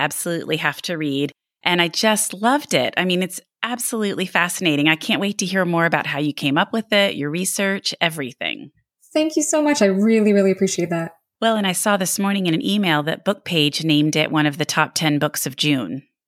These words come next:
Speaker 2: Yes, I was so honored. They wrote some really kind things about it, which means a lot to me.
Speaker 1: They really did. As we start out, why don't you tell me a little bit about Americanon?
Speaker 2: Sure. So the idea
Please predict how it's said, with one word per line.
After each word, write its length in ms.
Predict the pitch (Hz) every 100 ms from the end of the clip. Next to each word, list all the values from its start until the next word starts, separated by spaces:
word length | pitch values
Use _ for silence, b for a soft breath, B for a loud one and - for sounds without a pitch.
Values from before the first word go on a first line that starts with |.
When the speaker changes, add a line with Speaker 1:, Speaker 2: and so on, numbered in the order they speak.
| _
Speaker 2:
Yes, 340 | 302 339 339 294
I 80 |
was 240 | 269 262 269
so 200 | 247 240
honored. 500 | 220 220 220 208 190
They 80 | 185
wrote 180 | 196
some 140 | 190 196
really 220 | 190 190
kind 260 | - 180 180
things 220 | 175 170
about 220 | 170 170
it, 120 | 165
which 160 | 170 -
means 180 | 170 175
a 60 |
lot 100 | 170 -
to 60 |
me. 180 | 170 170 - _ _ _
Speaker 1:
They 120 | - 175
really 300 | 185 170 139
did. 400 | 151 135 104 - _ _ _ -
As 180 | 139
we 80 | 165
start 300 | 165 277 247
out, 320 | 143 139 226 -
why 180 | 170 143
don't 160 | 165 214
you 100 | 208
tell 200 | 185 180
me 100 | 175
a 80 |
little 220 | 165 156 156
bit 140 | 151
about 340 | 139 143 143 -
Americanon? 880 | 160 139 139 - 151 131 120 120 - _ _ _ _ _ -
Speaker 2:
Sure. 480 | - 330 311 208
So 160 | 190 233
the 160 | 262 302
idea 280 | 294 320